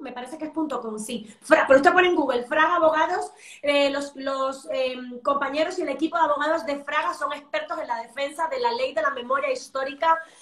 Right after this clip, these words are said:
de las delegaciones que tiene ahora mismo los consulados, sobre todo Cuba, de la ley de la memoria histórica del dos mil siete. Gracias a todos por estar conectados, síguenos en las redes sociales, suscríbete a nuestro canal YouTube, Grupo Aristeo.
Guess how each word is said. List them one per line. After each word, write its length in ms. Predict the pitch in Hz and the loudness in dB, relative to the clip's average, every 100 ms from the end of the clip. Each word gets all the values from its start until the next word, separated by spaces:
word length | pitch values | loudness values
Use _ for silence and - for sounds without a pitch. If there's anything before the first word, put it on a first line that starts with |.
| - | 0
de 120 | 269 | 2
las 160 | 262 - | 2 0
delegaciones 760 | 262 247 233 - 285 311 320 - _ _ | -2 0 -2 0 0 0 -2 -8 _ _
que 120 | 277 | 0
tiene 180 | 277 302 | 2 2
ahora 140 | 302 | 2
mismo 260 | 285 285 294 | 2 4 4
los 180 | 277 - | 2 -2
consulados, 600 | 254 247 247 262 302 302 | -4 -2 0 2 2 0
sobre 160 | 254 | -4
todo 300 | 240 262 285 | 0 2 4
Cuba, 440 | 302 302 311 330 - - - - | 4 4 6 6 4 -14 -20 -12
de 220 | 233 262 | 2 4
la 120 | 254 | 4
ley 160 | 247 269 | 4 4
de 80 | 302 | 4
la 80 | 277 | 2
memoria 280 | 254 269 | -2 -2
histórica 300 | 294 302 302 | -2 -2 0
del 120 | 254 220 | -2 -2
dos 160 | 214 | -4
mil 180 | 240 247 | -6 -6
siete. 440 | - 214 - - - - | -4 -6 -4 -12 -14 2
Gracias 360 | 302 339 349 370 | 8 8 8 6
a 120 | 339 | 8
todos 240 | 320 370 | 8 6
por 100 | 381 | 2
estar 240 | 302 311 311 | 0 -2 -4
conectados, 600 | 359 320 330 339 349 - | -4 -2 0 2 2 -2
síguenos 340 | 311 330 320 | -4 -4 -4
en 80 | 269 | -4
las 140 | 254 | -6
redes 200 | 277 302 | -6 -6
sociales, 420 | 311 - 294 311 311 | -8 -10 -6 -6 -6
suscríbete 520 | 285 - 359 349 269 | -12 -4 -2 -2 -2
a 120 | 262 | -2
nuestro 500 | 285 359 359 - 269 | 0 0 -2 -4 -2
canal 260 | 240 247 262 | 0 -2 -4
YouTube, 460 | 359 285 269 220 202 | -4 -4 -4 -4 -2
Grupo 380 | 302 359 359 240 | 2 2 4 2
Aristeo. 760 | 254 - - 262 247 262 - | 2 -4 2 2 4 0 -2